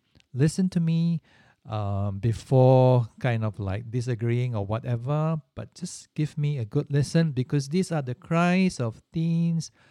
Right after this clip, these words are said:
right from the bottom of their hearts, and they share with us, and they want adults to know and take note of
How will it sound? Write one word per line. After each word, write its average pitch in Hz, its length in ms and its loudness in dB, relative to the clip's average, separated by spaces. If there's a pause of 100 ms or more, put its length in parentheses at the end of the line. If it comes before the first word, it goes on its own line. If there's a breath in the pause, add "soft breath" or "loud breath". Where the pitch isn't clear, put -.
(400 soft breath)
right 165 440 4
from 143 300 0
the 113 100 -2
bottom 139 480 0
of 117 200 -6
their 104 200 -8 (100)
hearts, - 680 -2
and 113 340 -4
they 113 120 -8
share 180 340 0
with 165 160 2
us, 165 400 2 (460 soft breath)
and 123 120 -4
they 123 80 0
want 127 240 -2
adults 147 600 -2
to 120 320 0 (180)
know 180 580 6 (120)
and 113 340 -4 (160)
take 185 240 -2
note 196 240 2
of 180 420 4